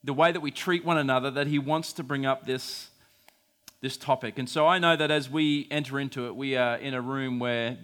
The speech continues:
this, this type of topic has implications and it has a felt reality for us. Uh, there are men and women in this room who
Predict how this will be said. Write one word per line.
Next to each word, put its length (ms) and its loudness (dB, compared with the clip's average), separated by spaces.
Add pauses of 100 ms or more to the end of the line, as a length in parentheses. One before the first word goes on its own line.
(120)
this, 460 -8 (840)
this 140 -12
type 180 2
of 60 -10
topic 260 0
has 220 0
implications 840 -4
and 160 -6
it 120 -6
has 340 -4 (100)
a 60 -14
felt 300 -6
reality 440 -2
for 240 -18
us. 360 -20 (760)
Uh, 240 -2
there 140 -2
are 40 -2
men 220 2
and 140 0
women 260 0
in 140 -4
this 200 -6
room 340 -4
who 360 -2